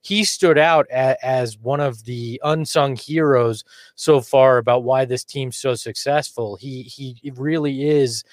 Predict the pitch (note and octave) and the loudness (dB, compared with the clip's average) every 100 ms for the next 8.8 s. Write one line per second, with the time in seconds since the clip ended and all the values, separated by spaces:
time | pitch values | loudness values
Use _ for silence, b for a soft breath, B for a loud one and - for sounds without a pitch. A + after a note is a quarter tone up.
0 | b b b A2 A2 C3+ C#3+ - D3 C#3 | b b b -8 -8 -10 -10 -8 -6 -4
1 | A#2+ B2+ D#3 D#3 - D3 - D3+ C#3 B2+ | 0 2 4 2 0 -2 0 0 0 2
2 | D3 C3 C3+ A#2 A#2+ B2 - A#2 A#2 - | 4 6 6 6 4 4 2 -2 -2 -6
3 | A#2+ A2+ A2+ A#2+ B2 A#2 - C3 C3 C#3+ | -10 -6 -6 -6 -8 -10 -8 -2 0 2
4 | C3 B2 - C3 A#2+ A#2 G#2 B B B | 0 0 -2 -2 -2 -6 -12 B B B
5 | D3 C#3 - - E3 - - C3+ C#3 C#3+ | -2 -2 -2 -4 -4 -4 -2 0 4 6
6 | B2+ B2 F3 G#3 C#3 C3 B2 D3 E3+ - | 6 4 0 2 0 0 -2 0 0 0
7 | C#3+ D3 C#3+ B2+ B2 - C3+ B2 - B2+ | -2 0 -2 -2 -6 -4 -6 -4 -2 -2
8 | - A#2 G#2 A#2+ E3+ D#3 B2+ | -2 -12 -8 2 2 2 -2